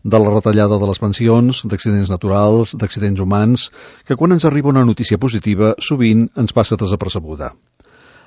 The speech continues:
Aquest és el cas en l'àmbit de Sant Cugat del pla que han impulsat l'Ajuntament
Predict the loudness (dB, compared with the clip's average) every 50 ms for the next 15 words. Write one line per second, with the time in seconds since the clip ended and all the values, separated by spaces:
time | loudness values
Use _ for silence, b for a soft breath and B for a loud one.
0 | b b -4 0 0 2 2 4 2 2 2 2 2 2 2 2 2 2 2 2
1 | 2 0 -2 -2 -2 -2 0 0 2 2 4 4 2 2 -2 -8 -4 -2 0 0
2 | 0 2 0 0 0 0 0 0 0 -2 -4 -2 0 0 -2 0 0 -2 -2 -2
3 | -2 -2 2 4 4 4 4 4